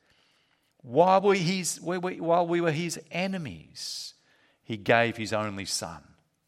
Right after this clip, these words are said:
He did not spare his son, Jesus.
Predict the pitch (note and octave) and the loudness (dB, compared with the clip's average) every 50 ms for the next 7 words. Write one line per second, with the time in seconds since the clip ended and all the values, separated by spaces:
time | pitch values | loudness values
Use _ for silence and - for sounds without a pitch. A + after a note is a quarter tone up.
0 | _ _ _ _ _ _ _ _ _ _ _ _ _ _ _ _ _ - G#2 G2 | _ _ _ _ _ _ _ _ _ _ _ _ _ _ _ _ _ -12 -12 -10
1 | F2 C3+ C3+ A#2+ G#2+ G#2 F#2 F#2 - - - - - G2 F#2+ F2+ F2 F#2 F2 - | -2 -2 -2 0 0 -2 -4 -2 -2 -4 -2 -2 -2 -4 -2 -4 -6 -6 -6 -6
2 | - - F2 E2 D#2+ D#2+ D2+ - D#2 D2+ D2+ C#2 - - - - - - - - | -6 -6 -6 -8 -10 -12 -14 -16 -16 -16 -18 -20 -20 -18 -16 -14 -14 -14 -16 -18